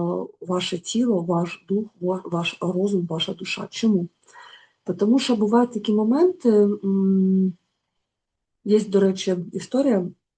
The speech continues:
в Біблії, коли ангели прийшли, сказали Сарі, яка вже там в районі дев'яносто літ: «Ти там народиш».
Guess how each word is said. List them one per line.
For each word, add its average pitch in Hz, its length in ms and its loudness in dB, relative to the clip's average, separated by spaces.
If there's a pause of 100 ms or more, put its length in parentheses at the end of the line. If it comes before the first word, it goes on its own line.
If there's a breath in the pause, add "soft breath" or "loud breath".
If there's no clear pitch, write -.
(480)
в 208 40 -8
Біблії, 190 380 2
коли 185 580 0
ангели 196 380 2
прийшли, - 300 -10
сказали 190 360 -4
Сарі, 240 320 -4
яка 190 380 -2 (280 soft breath)
вже 180 160 -6
там 180 100 0
в 180 40 0
районі 185 200 4
дев'яносто 180 360 -2
літ: 175 180 -4
«Ти - 100 -6
там 190 360 -2
народиш». 190 600 -2